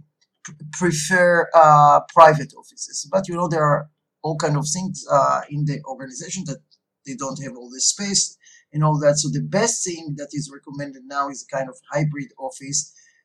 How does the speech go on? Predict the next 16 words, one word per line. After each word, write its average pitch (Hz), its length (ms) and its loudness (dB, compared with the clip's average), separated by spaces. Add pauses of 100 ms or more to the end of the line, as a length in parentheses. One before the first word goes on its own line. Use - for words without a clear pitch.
(140)
where, 151 480 2
uh, 139 220 4
there 139 160 -4
are 170 180 6
private 160 400 -2
offices 151 600 -4
in 147 260 -2
open 147 260 -6
space 135 560 -6
when 131 140 -14
you 131 140 -18 (100)
need, 151 240 -4 (160)
uh, 135 320 2 (600)
uh, 127 360 2 (100)
to 147 140 -2
work 151 300 4